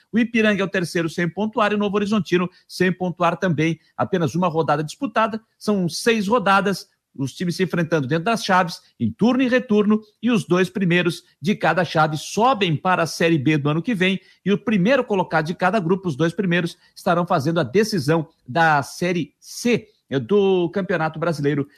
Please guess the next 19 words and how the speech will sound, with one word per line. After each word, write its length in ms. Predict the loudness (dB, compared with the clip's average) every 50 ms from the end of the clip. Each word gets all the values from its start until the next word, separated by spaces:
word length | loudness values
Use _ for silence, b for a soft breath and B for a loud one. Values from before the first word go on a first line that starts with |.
| b b b -4
desta 480 | 0 2 2 2 0 0 0 -2 -2 -2 -4 _ _ _
temporada. 640 | 0 0 2 0 -2 0 0 2 2 2 0 0 -2
Gente, 160 | -2 -4 -4 -4
eu 80 | -2
falei 220 | 0 0 2 2 2
há 60 | 0
pouco 440 | 2 2 2 2 2 0 -6 -8 b b b b b b b
do 280 | -4 0 0 2 2 2
Jobson, 680 | 2 2 2 2 0 0 -4 -4 -2 0 0 0 -2 B B B B B
nosso 380 | -2 -2 -2 -2 -2 0 0 2
ouvinte, 720 | 2 2 2 2 2 0 0 0 2 2 2 2 0 -2
que 120 | -4 -6 -6
disse 120 | -6 -6
que 100 | -6 -4
mandou 200 | -4 -2 -2 -2
uma 160 | -2 -2 -4
foto 560 | -6 -6 -4 0 0 2 2 2 0 -2 -4 -12
aqui 460 | -14 -8 -4 -2 0 2 2 2
e 40 | 0